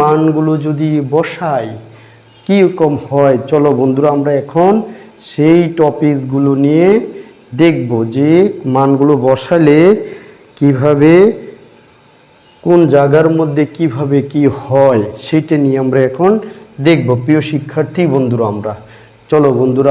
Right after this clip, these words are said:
আমরা এখন আমরা এখানে বসাবো। আমরা এটা মুছে দিলাম, আমাদের টোটাল মূল থিম সূত্র যেটা পেলাম, আর এটা মুছে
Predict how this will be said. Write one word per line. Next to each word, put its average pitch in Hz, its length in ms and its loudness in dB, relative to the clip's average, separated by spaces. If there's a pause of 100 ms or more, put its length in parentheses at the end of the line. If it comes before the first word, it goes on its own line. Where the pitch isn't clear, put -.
আমরা 135 220 0 (680)
এখন 208 220 -2 (120)
আমরা 151 260 2 (420)
এখানে 196 300 0 (140)
বসাবো। 151 420 0 (280)
আমরা 139 200 0
এটা 139 180 0
মুছে 139 280 -2
দিলাম, 151 320 4 (220)
আমাদের 127 220 -8 (100)
টোটাল 160 500 2 (200)
মূল 135 180 -2 (340)
থিম 175 160 0 (180)
সূত্র - 260 -10 (180)
যেটা 135 180 -2 (100)
পেলাম, 156 360 2 (680)
আর 143 80 -2 (180)
এটা 175 260 0
মুছে 127 240 -6